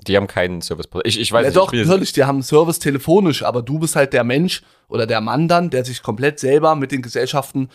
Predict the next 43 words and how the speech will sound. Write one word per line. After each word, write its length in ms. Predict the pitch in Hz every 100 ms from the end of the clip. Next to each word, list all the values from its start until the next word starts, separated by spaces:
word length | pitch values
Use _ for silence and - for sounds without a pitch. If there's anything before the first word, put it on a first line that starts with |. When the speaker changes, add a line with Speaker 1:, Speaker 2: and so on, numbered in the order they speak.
| _ -
Speaker 2:
auseinandersetzen 840 | 127 127 120 165 160 127 120 120
darf 300 | 113 117 135
und 120 | 120
muss. 300 | 123 156 - - -
Speaker 1:
Mhm. 300 | 90 101 131
Speaker 2:
Die 100 | 120
Frage 320 | - 123 147 143
ist, 120 | 143
ob 100 | 104
man 140 | 117
da 220 | 110 117
vielleicht 400 | 120 113 123 -
nicht 260 | 127 123 - _ _
jemanden 520 | 107 120 87 120 113 -
wie 100 | 113
mich, 280 | 117 165 -
also 160 | 87 87
einen 160 | - -
absoluten 380 | - 117 120
Spezialisten 640 | - 123 - 117 135 - 135
auf 160 | -
dem 160 | 139 127
Gebiet, 320 | 127 147 143 - - - -
äh, 460 | 131 123 - 117
äh, 40 | 117
an 180 | 123
die 120 | 117 113
Hand 200 | 135 143
nehmen 180 | 139
sollte, 540 | 135 131 143 143 143 143 135
der 180 | 127
halt 280 | 127 127 -
einiges 600 | 107 139 135 135 127 - - _
für 360 | - - 139 113
einen, 360 | 117 127 123 123 _ -
äh, 240 | 123 120 -
abnimmt 360 | 131 - 131 113
und 120 | 123
auch 160 | - 117
erledigt. 480 | 127 147 117 - _ _ _ _ _ -
Macht 200 | 110 110
ja 100 | 110
Sinn. 240 | 127